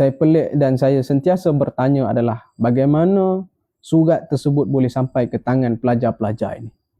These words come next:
Sedangkan surat itu adalah surat privasi Zara. Ya, kan? Apa yang terjadi masa Zara, uh, duduk tunduk atas lantai itu?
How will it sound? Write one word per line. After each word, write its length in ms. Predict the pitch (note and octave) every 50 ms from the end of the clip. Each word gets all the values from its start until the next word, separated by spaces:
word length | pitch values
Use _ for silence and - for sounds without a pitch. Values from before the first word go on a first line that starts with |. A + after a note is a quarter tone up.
| _ _ _ _ _ _ _ _ _
Sedangkan 320 | - B2+ C3 C3 A#2+ B2+
surat 320 | B2 - - C#3 D3 C#3 G#2+
itu 240 | B2 A#2+ - E3+ D#3
adalah 240 | C3 C3 B2 A#2
surat 320 | A2+ - C3 A#2+ - - -
privasi 400 | A2+ A#2+ A#2 A#2 A#2+ - D#3 D#3
Zara. 400 | F3 G#3 G3+ F3+ C3+ - - _ _ _ _ _ _ _ _ _ _ _ _ _ _ _ _ _ _ _ _ _ _ _ _ _ _ _ _ _ _ _ _ _ _ _ _ _ _ _ _ _ _ _ _ _ _
Ya, 160 | - B2 C3+
kan? 160 | B2+ A2+ G#2 - _ _ _ _ _ _ _ _ _ _ _ _ _ _ _ _ _ _ _ _ _ _ _ _ _ _ _ _ _ _ _ _ _ _ _ _ _ _ _ _ _ _ _ _ _ _ _ _ _ _ _ _ _ _ _ _ _ _ _ _ _ _ _ _ _ _ _ _ _ _ _ _ _ _ _ _ _ _ _ _ _
Apa 220 | B2+ C3 - -
yang 160 | F#3+ F#3+ F3+ E3
terjadi 440 | F3 D#3+ D#3 D#3 D#3+ D#3+ E3 E3+ F3+
masa 320 | F3 E3 D3 - - D3+ C#3+
Zara, 480 | C#3+ C#3 C#3 D3+ D#3 D#3 D3 D3+ D3 - _ _ _ _
uh, 260 | C3+ C3 A#2+ A#2+ B2 B2+
duduk 240 | C3 C3 C3 C3+ A#2+
tunduk 320 | - - C3 C3 C3 B2 -
atas 160 | A#2+ - A#2
lantai 480 | A#2+ B2 A#2+ A#2 - A#2+ A2+ A#2 A#2
itu? 80 | - A2+